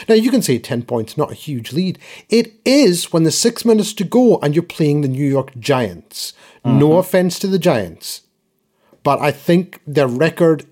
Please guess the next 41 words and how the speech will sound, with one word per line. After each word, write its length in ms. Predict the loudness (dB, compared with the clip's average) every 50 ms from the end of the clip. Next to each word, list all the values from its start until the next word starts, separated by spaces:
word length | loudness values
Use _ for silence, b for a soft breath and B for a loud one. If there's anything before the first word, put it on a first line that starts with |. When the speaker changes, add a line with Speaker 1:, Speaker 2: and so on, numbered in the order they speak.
| _ _ _ _ _ _ _ _ _ _ _ -6
Speaker 1:
is 120 | -4 -4 -4
still 600 | -4 -6 -4 0 2 2 4 4 2 2 0 -4 _ _
flattering 600 | _ -4 -2 -2 -2 -2 -4 -6 -8 -6 -8 -10
them. 140 | -12 -16 _ _ _ _ _ _ _ _ _ -10
I, 120 | -10 -10 -8 -6
I 80 | -10 -10
think 340 | -8 -4 -2 -2 -2 -2
that 160 | -4 -6 -8 B B B
they 100 | 2 2
had 140 | 2 2
no 220 | 2 2 2 2 2
business 520 | 2 2 2 2 2 -2 -4 -4 -4 -4
winning 220 | -4 -4 -2 -2 -4
this 180 | -4 -6 -8 -8
game, 260 | -8 -10 -10 -10 _ _ _ _ _ _ _ _ -4
but 220 | -4 -4 -4 -4 -8
they 80 | -8
did. 400 | -2 0 2 2 2 0 -2 -8 b b b b b b b b b b b b b
And 240 | -10 -4 -2 0 2
I'm 180 | 2 2 2 0
starting 1040 | -2 -4 -8 -8 -4 -2 0 0 2 0 -2 -4 -4 -4 -2 -2 -2 -6 -8 -8 -10 _ _ _ _ _ _ _ -8
to 140 | -6 -6
worry 460 | -4 -2 -2 -2 -2 0 0 -2 -2 -2
about 260 | -4 -4 -6 -6 -6
the 60 | -8
Baltimore 560 | -8 -6 -6 -6 -6 -8 -8 -6 -4 -2 -2 -2
Ravens. 380 | -2 -2 -2 -2 -4 -8 -10 B B B B
I 100 | -2 -2
still 240 | -2 2 2 0 2
think 220 | 4 2 2 2
Lamar 220 | 2 2 2 2 2
Jackson 560 | 2 2 0 0 0 -2 -2 -2 -2 -2 -4 b b b b b
can 140 | -2 2 2
be 80 | 2
the 140 | 2 4 2
M 100 | 2 2
V 140 | 2 0 0
P 180 | 0 2 4 4
of 100 | 4 6
this 280 | 4 2 2 0 -4
league, 280 | -4 -4 -4 -4 -8 _